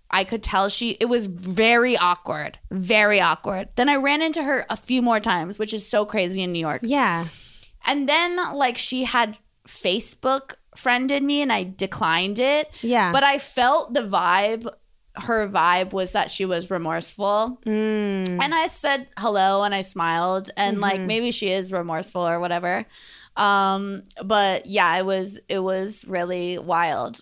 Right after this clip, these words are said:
Speaker 1: I wish to God if I w-, could go back in time, guidance counselor,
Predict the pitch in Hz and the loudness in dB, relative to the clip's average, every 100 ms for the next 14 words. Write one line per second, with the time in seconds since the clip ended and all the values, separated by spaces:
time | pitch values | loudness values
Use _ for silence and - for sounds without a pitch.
0 | - 240 262 277 370 - - 285 214 196 | 0 2 4 4 4 0 -4 -2 4 6
1 | 208 185 180 - - _ - 220 233 240 | 6 6 2 -4 -10 _ -2 2 4 4
2 | 247 233 - 254 233 208 208 202 190 190 | 4 0 2 2 4 4 4 6 4 4
3 | 196 190 190 180 185 214 196 165 170 196 | -2 0 2 2 2 0 0 2 2 0
4 | 196 254 214 233 - 247 247 | -2 0 0 0 0 2 2